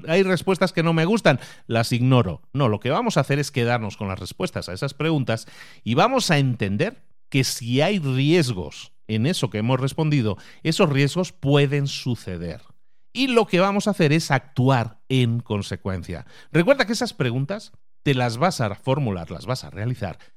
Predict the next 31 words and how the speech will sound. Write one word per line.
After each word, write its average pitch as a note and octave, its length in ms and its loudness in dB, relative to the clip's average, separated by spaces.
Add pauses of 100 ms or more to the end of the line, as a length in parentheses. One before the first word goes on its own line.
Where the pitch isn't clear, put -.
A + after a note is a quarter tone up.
(120)
antes G#3 520 2
de D#3+ 140 6
lanzar D3+ 720 2
tu A2+ 120 0
idea G2+ 280 0
al F#2+ 100 -2
mercado, G#2 420 0
antes A#3 240 2
de F#3+ 140 4
crear D#3 320 0
la D3 120 -2
idea. B2 160 -2
Vamos F3 260 0
a D#3 40 4
ver G3+ 120 2
la E3+ 140 4
viabilidad B2+ 640 2
de D3+ 80 -2
la C3 80 0
idea. G2 320 -4 (320)
Si C#3 240 -2
ves E3 300 0
que B2+ 260 0
hay C#3+ 180 4
riesgos E3 1080 2 (100)
en A#2+ 180 0
la A#2+ 120 6
realización G#2+ 720 0
de F#2 80 -6
esa B2 180 -2
idea, C3 300 4